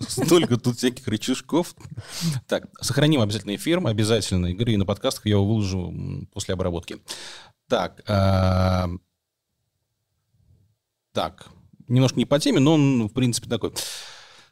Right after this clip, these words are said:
А, не по теме. М, подскажите, какую фирму безопасных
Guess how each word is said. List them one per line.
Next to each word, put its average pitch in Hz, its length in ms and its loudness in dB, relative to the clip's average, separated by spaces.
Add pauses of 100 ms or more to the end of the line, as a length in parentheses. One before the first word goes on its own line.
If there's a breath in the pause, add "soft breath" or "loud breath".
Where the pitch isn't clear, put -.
(180)
А, 90 260 2
не 107 160 0
по 165 140 -2
теме. 95 360 0
М, 92 440 -6 (340)
подскажите, 123 480 -4
какую 123 220 0
фирму 113 280 2
безопасных 107 680 -2